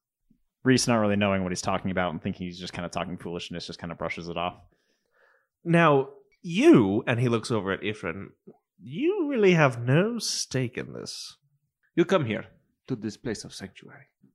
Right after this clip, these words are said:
Speaker 3: I would say that I have plenty of stake in this. Please, if you do not wish me to be here, you may simply leave.
Speaker 2: No, no, I, I will stay, believe me, you. He turns now to Lyrian and he says,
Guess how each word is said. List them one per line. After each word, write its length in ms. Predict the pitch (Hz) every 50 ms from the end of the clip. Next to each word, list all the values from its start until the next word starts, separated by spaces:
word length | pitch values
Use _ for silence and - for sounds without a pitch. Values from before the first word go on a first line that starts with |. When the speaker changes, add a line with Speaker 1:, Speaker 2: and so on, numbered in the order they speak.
| _ _ _
Speaker 3:
I 120 | - 139
would 200 | 165 185 185 151
say 380 | - - - 120 117 117 113 - - _ _ _ _ _ _ _ _ _ _
that 160 | - 104 -
I 80 | 139 -
have 320 | 98 107 101 87 - _
plenty 320 | - 131 107 92 90 - 90
of 100 | 80 -
stake 300 | - _ - 85 - _
in 140 | - - -
this. 260 | - - - - _ _ _ _ _ _ _ _ _ _ _
Please, 440 | - - 117 95 - - - - _ _ _ _ _ _ _ _ _
if 140 | 131 98 110
you 60 | 139
do 140 | 147 190 190
not 200 | 156 151 131 110
wish 200 | 113 123 - -
me 100 | 120 98
to 120 | - -
be 140 | - - 101
here, 260 | - - - - - _ _ _ _ _ _ _ _ _ _ _ _ _ _
you 100 | _ 135
may 80 | 135 135
simply 360 | 135 - 160 156 156 156 151
leave. 240 | 135 101 92 92 _ _ _ _ _ _ _ _ _ _ _ _ _
Speaker 2:
No, 360 | - 127 127 151 196 220 214 - - _ _ _ _ _ _
no, 240 | 117 117 113 113 110
I, 340 | 113 131 147 143 135 117 107 - -
I 600 | 123 143 151 151 151 143 131 123 123 117 113 107
will 300 | 104 107 98 92 80 78
stay, 480 | - - - - - - 50 50 50 -
believe 420 | - - 87 110 113 110 110 _ _
me, 280 | 57 50 50 - - -
you. 400 | - 50 50 50 55 - - - _ _ _ _ _ _ _ _ _ _ _ _ _ _ -
He 120 | 131 123
turns 460 | - 151 147 135 127 117 - - - -
now 260 | 123 117 110 107 104
to 140 | - - 123
Lyrian 460 | 127 156 180 202 190 143 123 113 113
and 100 | 110 110
he 40 | 107
says, 500 | - - 107 101 98 107 - - -